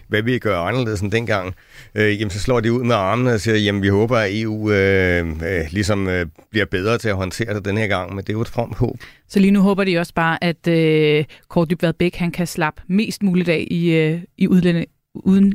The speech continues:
Speaker 2: Udlændinge- og Integrationsministeriet.
Speaker 1: Ja, helt sikkert. Altså, det er ikke længere en offensiv dagsorden for dem. Det er noget, der, der skal fungere, øh, og man, hvor man sådan skal overbevise vælgerne om, at, at, øh, det har man stadig styr på. Man har ikke behov for en hel masse nye tiltag.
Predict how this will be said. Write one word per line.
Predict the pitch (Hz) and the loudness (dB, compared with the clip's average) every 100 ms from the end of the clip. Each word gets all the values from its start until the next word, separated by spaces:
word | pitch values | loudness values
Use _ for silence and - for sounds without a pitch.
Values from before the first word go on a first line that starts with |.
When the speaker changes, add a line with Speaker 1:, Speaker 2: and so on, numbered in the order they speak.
| - | 2
Speaker 2:
Udlændinge- | 247 226 190 190 | 2 2 2 0
og | |
Integrationsministeriet. | 175 175 175 208 - 180 175 165 - _ - | 0 0 -2 -2 -4 -4 -2 -4 -8 _ -2
Speaker 1:
Ja, | 139 | 0
helt | 139 143 | 0 -2
sikkert. | 123 123 113 | 0 -2 -2
Altså, | 117 110 | -6 -2
det | |
er | 117 | -2
ikke | 139 | 0
længere | 151 143 | 0 -2
en | 131 | -2
offensiv | 117 131 123 135 | -4 -4 -2 -2
dagsorden | 104 95 110 107 95 | 0 -2 -2 -4 -4
for | 85 87 | -4 -2
dem. | 98 | -2
Det | 92 | -2
er | 104 | 0
noget, | 117 135 | 0 0
der, | 135 117 101 - - _ | 0 0 -2 -6 -20 _
der | - | -8
skal | - 95 | -6 -4
fungere, | 98 - 139 135 143 135 - - - - | -6 -4 -4 -2 -4 -4 -10 -20 -12 -4
øh, | 107 98 | -2 0
og | 107 | -2
man, | 104 101 98 | 0 0 0
hvor | 95 98 | 0 0
man | 101 92 | 0 0
sådan | 85 110 | -2 -4
skal | - 107 | -2 0
overbevise | 104 120 123 110 98 | 0 0 0 -2 -2
vælgerne | 98 95 107 101 | -2 0 -2 -2
om, | 90 87 | -4 -6
at, | - 95 | -6 -6
at, | - 95 | -4 -4
øh, | 104 95 90 87 | -2 -2 -2 -2
det | 110 | -2
har | |
man | 104 | -4
stadig | - 90 98 | -6 -4 -4
styr | - 101 92 | -4 -4 -2
på. | 101 95 | -2 -2
Man | 90 87 | -2 -2
har | 90 | -2
ikke | 101 | -2
behov | - 95 90 | -2 -2 -2
for | 98 | -2
en | 92 | 0
hel | 98 92 | 0 0
masse | 90 87 | 0 0
nye | 87 | -2
tiltag. | - 92 90 - | -2 -4 -4 -6